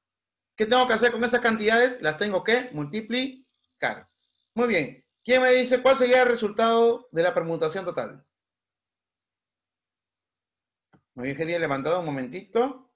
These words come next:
Un momentito, vamos a ver. Demás compañeros.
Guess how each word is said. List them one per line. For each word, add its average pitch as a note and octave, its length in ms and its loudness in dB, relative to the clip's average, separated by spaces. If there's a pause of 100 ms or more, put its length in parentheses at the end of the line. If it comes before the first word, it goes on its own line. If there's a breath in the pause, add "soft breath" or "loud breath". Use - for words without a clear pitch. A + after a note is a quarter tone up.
Un B2 140 -12
momentito, A#2 440 -8
vamos D#3+ 280 -6
a - 20 -8
ver. F#3 300 -6 (1040)
Demás D3 200 -10
compañeros. F#3 1000 -6